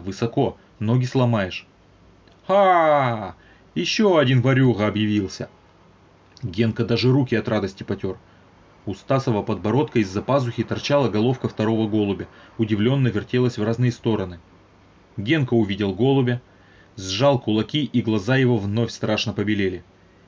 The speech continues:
«Щас, гадёныш, щас!» забормотал он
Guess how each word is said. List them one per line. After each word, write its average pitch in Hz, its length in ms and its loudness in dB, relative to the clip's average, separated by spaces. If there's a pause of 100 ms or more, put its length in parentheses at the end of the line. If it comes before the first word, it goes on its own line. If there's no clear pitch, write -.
(140)
«Щас, 110 920 -2
гадёныш, 101 640 -4
щас!» 113 960 -2 (460)
забормотал 104 720 -2
он 135 200 -2